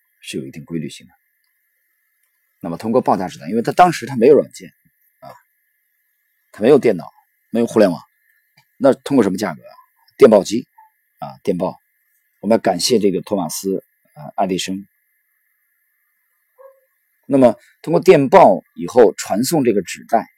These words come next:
啊，比如说七点五啊，七又五分之一美元等等等等，这样作者来解读这个报价纸带。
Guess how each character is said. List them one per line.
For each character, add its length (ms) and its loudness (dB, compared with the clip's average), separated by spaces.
啊， 200 -16
比 100 -14
如 60 -12
说 160 -10
七 200 -12
点 240 -8
五 160 -18
啊， 260 -12
七 200 -4
又 80 6
五 120 2
分 140 -10
之 60 -4
一 100 0
美 100 -6
元 120 -16
等 140 -16
等 100 -12
等 80 -18
等， 140 -20
这 80 -14
样 160 -14
作 140 4
者 200 -4
来 120 2
解 340 -2
读 140 -8
这 100 0
个 60 -2
报 140 -4
价 120 -8
纸 200 -18
带。 180 -12